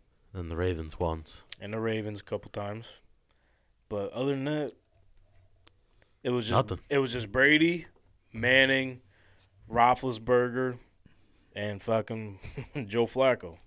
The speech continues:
Speaker 1: What? Well, that's
Speaker 2: Now
Speaker 1: just a tough, uh, A F C North, though.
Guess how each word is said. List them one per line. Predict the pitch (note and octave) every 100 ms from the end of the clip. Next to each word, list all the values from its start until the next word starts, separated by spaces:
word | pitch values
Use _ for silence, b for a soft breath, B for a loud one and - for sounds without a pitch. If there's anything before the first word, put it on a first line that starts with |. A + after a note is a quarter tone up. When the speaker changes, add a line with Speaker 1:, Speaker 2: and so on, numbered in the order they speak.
| _ _ _ _ _ -
Speaker 1:
What? | F#2+ A#2+ B2+ _ _ _ _ - _ _ _ b b b b -
Well, | A#2
that's | C#3
Speaker 2:
Now | D#3+ F#3 D#3
Speaker 1:
just | C#3
a |
tough, | B2+ A#2+ - -
uh, | A2 G#2
A | A2+
F | G#2+ -
C | F2
North, | E2 F#2 F#2 -
though. | D2+ C#2